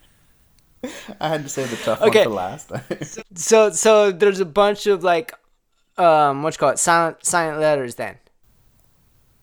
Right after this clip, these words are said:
Speaker 1: I, I guess, yeah.
Speaker 2: So is it actually, like, B A R E C L A U G H?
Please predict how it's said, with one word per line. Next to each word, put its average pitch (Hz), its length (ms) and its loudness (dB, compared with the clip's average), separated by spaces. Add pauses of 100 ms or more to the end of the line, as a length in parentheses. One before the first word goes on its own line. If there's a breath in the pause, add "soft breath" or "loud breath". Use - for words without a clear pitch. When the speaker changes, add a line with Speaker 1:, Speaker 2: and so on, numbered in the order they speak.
(140)
Speaker 1:
I, - 160 -16
I 135 120 -10
guess, 123 460 -8
yeah. 98 280 -8 (1400)
Speaker 2:
So 180 220 0
is 185 160 -2
it 214 100 4
actually, 202 420 0
like, 165 540 -2
B 185 240 -8
A 175 220 0
R 160 280 4
E 160 440 -8
C 175 440 -8
L 156 360 2
A 156 240 -2
U 147 340 -6
G 147 380 -6
H? - 500 -6